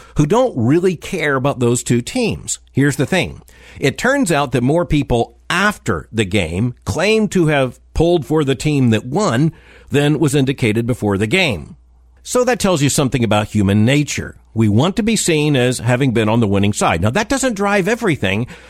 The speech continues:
but of course, when you're looking at politics, you're not trying to drive everything. You're just trying to drive enough to make up victory for yourself and your party on election day. Whether or not the polls turn out to be accurate or not,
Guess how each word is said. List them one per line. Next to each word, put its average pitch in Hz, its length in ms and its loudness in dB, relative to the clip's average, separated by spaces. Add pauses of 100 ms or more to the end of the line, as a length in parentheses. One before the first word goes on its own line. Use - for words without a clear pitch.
but 143 260 -2 (120)
of 151 100 0
course, 135 480 -2
when 139 140 0
you're 135 100 0
looking 165 240 -2
at 127 80 -4
politics, 165 580 -2 (240)
you're 131 120 2
not 190 140 0
trying 208 220 0
to 160 80 0
drive 113 300 0
everything. 139 560 -2
You're 139 140 0
just 180 180 0
trying 156 260 0
to 123 100 2
drive 139 500 0
enough 120 800 0 (140)
to 147 420 0
make 131 260 -2
up 120 160 0
victory 104 640 -2
for 147 320 -2
yourself 139 460 0
and 127 100 2
your 127 100 2
party 185 440 -2
on 151 160 0
election 170 400 0
day. 76 320 -4 (560)
Whether 254 280 2
or 214 60 2
not 175 180 0
the 135 80 -2
polls 147 320 2
turn 127 180 2
out 143 160 0
to 120 60 -8
be 113 140 2
accurate 156 400 0
or 160 80 2
not, 160 320 -2